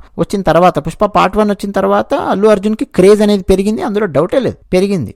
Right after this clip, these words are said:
తాను కామ్గా ఇంట్లో కూర్చొని సినిమా చూసి ప్రశాంతంగా ఉంటే అయిపోయేది. వాళ్ళకంటూ ప్రైవేట్ థియేటర్స్ ఉంటాయండి. మీరు అన్నపూర్ణ స్టూడియోస్కి వెళ్ళి చూస్తే అన్నపూర్ణ స్టూడియోస్లో ఒక థియేటర్ ఉంటది, సారథి స్టూడియోస్లో థియేటర్ ఉంటది, రామోజీ ఫిలిం సిటీలో ఒక పెద్ద థియేటర్ ఉంటది.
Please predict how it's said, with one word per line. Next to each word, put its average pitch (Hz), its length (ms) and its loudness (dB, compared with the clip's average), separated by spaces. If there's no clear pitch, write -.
తాను 180 220 2
కామ్గా 185 440 4
ఇంట్లో 226 320 4
కూర్చొని 214 340 0
సినిమా 196 400 0
చూసి 196 320 -2
ప్రశాంతంగా 190 920 2
ఉంటే 175 200 0
అయిపోయేది. 185 440 2
వాళ్ళకంటూ 202 360 2
ప్రైవేట్ 214 800 4
థియేటర్స్ 202 440 4
ఉంటాయండి. 220 440 -2
మీరు 135 100 2
అన్నపూర్ణ 226 400 2
స్టూడియోస్కి 208 460 0
వెళ్ళి 190 120 -2
చూస్తే 185 160 -2
అన్నపూర్ణ 233 340 2
స్టూడియోస్లో 214 420 0
ఒక 190 60 -4
థియేటర్ 202 360 2
ఉంటది, 123 240 -6
సారథి 190 280 6
స్టూడియోస్లో 220 460 4
థియేటర్ 196 400 0
ఉంటది, 123 220 -12
రామోజీ 208 380 4
ఫిలిం 226 220 4
సిటీలో 214 240 2
ఒక 190 120 -2
పెద్ద 170 140 -2
థియేటర్ 196 380 0
ఉంటది. 117 240 -8